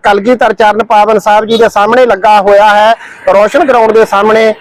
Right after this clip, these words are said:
ਉੱਥੇ ਆਪ ਜੀ ਪਹੁੰਚਾਉਣ ਦੀ ਕਿਰਪਾਲਤਾ ਕਰੋ। ਇਹ ਕੈਂਪ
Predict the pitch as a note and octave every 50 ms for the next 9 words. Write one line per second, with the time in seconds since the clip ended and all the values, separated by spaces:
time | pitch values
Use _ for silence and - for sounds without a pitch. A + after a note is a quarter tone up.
0 | - - - - - A3+ A#3+ - - C4+ C4 A#3 A3 G#3+ A3 G#3 A#3+ G#3 - A3
1 | A3 G3+ - G3 G3 G3+ G#3 G3+ G#3 A3+ A3+ A3 A3 G3+ - _ _ _ - G#3
2 | G#3 - G3+ F#3+ G3 G#3 - - A3 A3 - A#3 A3+ A3+ A3+ A3+ A3+ A3+ _ _
3 | _ - A#3 A3+ B3+ C4+ B3+ - A#3 A3 A3 A3 - -